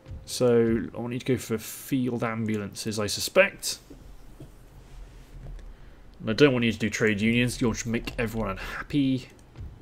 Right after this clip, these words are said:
Probably want you to go for Grand Battery as well.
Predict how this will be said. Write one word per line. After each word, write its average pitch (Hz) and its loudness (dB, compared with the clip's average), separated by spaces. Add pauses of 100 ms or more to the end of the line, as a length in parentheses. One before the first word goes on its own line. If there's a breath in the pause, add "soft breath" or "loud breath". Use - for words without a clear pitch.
(1800)
Probably 165 2
want 113 0
you 135 2
to - -6
go - -4
for 87 -8 (1800)
Grand 113 6
Battery 113 4
as 95 2
well. 107 2